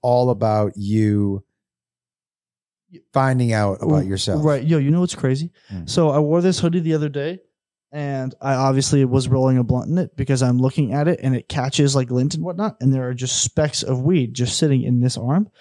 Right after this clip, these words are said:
Speaker 2: because, like, when I roll, like, I wipe my hands off, right?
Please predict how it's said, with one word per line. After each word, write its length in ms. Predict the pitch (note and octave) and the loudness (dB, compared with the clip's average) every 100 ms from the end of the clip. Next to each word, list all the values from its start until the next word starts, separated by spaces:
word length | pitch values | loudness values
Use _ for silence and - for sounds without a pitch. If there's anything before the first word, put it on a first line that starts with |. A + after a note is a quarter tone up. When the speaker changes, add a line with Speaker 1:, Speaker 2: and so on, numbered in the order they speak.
| - - - | -20 -18 -4
Speaker 2:
because, 220 | D3 C#3 | 0 0
like, 100 | C#3 | 2
when 120 | D3+ | 0
I 60 | D#3 | 0
roll, 340 | F3+ A#3 D#3 | -2 -4 -4
like, 220 | C3 C3+ - _ - | -6 -10 -14 _ -2
I 100 | D3+ | 0
wipe 220 | E3 D#3 | 2 2
my 160 | E3 D#3+ | 2 4
hands 280 | G#3 F#3+ | 4 2
off, 280 | C3 - - | 0 -6 -12
right? 280 | - C3+ E3+ | -4 -4 -4